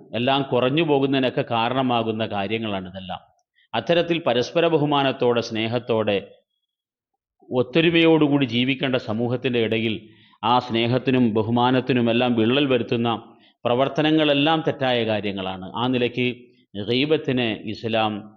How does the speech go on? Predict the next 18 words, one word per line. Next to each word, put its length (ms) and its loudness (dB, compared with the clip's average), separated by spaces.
വളരെ 260 -4
മോശമായ 680 -2
കാര്യമായി, 640 -6
തെറ്റായ 480 -4
കാര്യമായി 520 -2
കാണുമ്പോൾ, 480 -2
അത്തരത്തിൽ 600 -2
ഇനി 200 0
എവിടെയെങ്കിലും 840 0
ഒരു, 200 -2
ഏഹ്, 180 -12
വർത്തമാനം 720 -2
നടക്കുന്നുണ്ടെങ്കിൽ 760 0
അവിടെ 320 0
ഇടപെട്ടുകൊണ്ട് 760 4
നിങ്ങളതിൻ്റെ 580 2
മറുഭാഗം 840 2
പറഞ്ഞ് 420 0